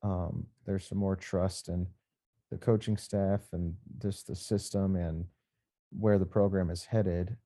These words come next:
Um, but as far as that stuff goes, as far as success on the field, we still are gonna have to see that, but recruits are putting trust in the program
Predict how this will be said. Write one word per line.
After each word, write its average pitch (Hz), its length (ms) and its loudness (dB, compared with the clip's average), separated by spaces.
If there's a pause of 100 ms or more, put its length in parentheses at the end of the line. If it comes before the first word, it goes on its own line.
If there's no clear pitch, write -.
Um, 78 480 -4 (640)
but 85 320 -2 (1040)
as 90 220 0
far 87 200 -2
as 90 140 -2
that 92 180 2
stuff 95 280 -4
goes, 92 260 0
as - 80 -12
far 87 160 -2
as 90 100 -4
success - 380 -4
on 80 80 -6
the 85 160 -8
field, 101 240 4
we 95 140 -2
still 82 340 -4
are 90 100 -2
gonna 85 200 -6
have - 120 -6
to - 80 -18
see - 220 -2
that, 85 340 -2
but 73 200 -2 (520)
recruits 104 400 2
are 104 60 2
putting 95 260 2
trust - 420 0
in 92 80 0
the 90 60 0
program 90 560 2